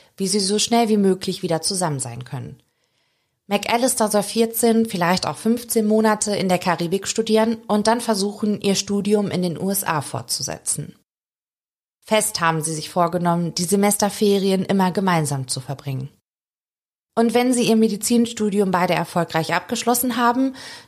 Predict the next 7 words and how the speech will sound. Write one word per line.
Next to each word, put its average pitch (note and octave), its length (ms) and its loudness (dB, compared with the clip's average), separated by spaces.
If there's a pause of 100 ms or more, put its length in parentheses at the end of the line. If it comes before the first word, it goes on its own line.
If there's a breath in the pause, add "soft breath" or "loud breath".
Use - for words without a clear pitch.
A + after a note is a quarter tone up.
(100)
dann B3 240 -6
kann A3+ 200 2
endlich F#3+ 340 -2
ihre F3 160 0
gemeinsame D#3 560 0
Zukunft - 520 -8
beginnen. D3 380 -12